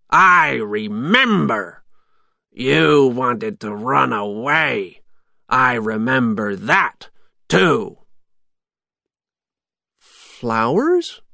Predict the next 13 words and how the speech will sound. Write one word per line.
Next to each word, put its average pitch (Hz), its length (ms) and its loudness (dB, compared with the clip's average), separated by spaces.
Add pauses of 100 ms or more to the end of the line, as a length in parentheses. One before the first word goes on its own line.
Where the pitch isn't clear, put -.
(680)
You 208 400 0
are 160 460 2
funny," 113 640 -4 (120)
said 98 320 -6
Sally. 92 480 -8 (1400)
"Drink 254 320 -2
it, 101 220 -4 (420)
and 127 200 0
then 110 120 2
I'll 156 160 -2
bring 123 280 -4
your 180 120 -4
dinner." 151 520 -4